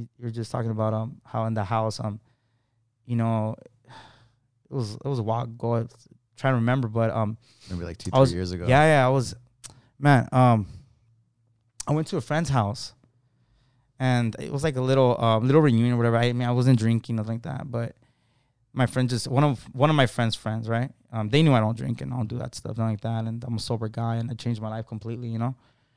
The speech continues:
Speaker 1: But just pulled out, you know, a baggie and just started breaking it there. And I just, I remember I got cold sweat on my hands,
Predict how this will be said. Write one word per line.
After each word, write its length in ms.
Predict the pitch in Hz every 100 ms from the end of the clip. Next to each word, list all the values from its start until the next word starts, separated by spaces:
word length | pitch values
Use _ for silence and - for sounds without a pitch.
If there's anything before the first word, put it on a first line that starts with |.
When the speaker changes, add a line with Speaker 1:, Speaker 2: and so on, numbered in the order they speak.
| _ _ -
Speaker 1:
But 160 | 117
just 240 | 107 110 -
pulled 200 | - 113
out, 340 | 113 110 - -
you 80 |
know, 140 | 120 120
a 40 |
baggie 560 | 120 123 - - - -
and 100 | 139
just 120 | 113
started 340 | - 117 117 110
breaking 340 | 120 123 127
it 160 | 123 -
there. 300 | - - -
And 160 | 120 110
I 120 | 113
just, 380 | 113 104 - -
I 40 | 117
remember 180 | 110 113
I 20 |
got 220 | 120 123
cold 380 | - - 120 117
sweat 260 | - 120
on 80 | 113
my 140 | 110 104
hands, 600 | 123 113 113 107 113